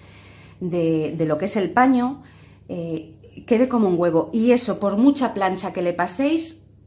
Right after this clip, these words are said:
no se quita. Entonces es una pena que después de haber dedicado tiempo al encaje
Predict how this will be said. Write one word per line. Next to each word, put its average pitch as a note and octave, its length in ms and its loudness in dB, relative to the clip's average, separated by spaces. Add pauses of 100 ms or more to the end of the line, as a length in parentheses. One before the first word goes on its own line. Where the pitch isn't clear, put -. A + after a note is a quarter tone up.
no E3 240 -4
se C#3+ 180 -8
quita. C#3 460 -12
Entonces G3+ 480 -2
es A3+ 140 -4
una G#3+ 280 0
pena C#4 460 2
que G3+ 100 -2
después G3 360 -4
de G3 60 0
haber F#3+ 200 -2
dedicado F#3 560 0
tiempo G3 400 -4
al E3 140 0
encaje F#3+ 600 -2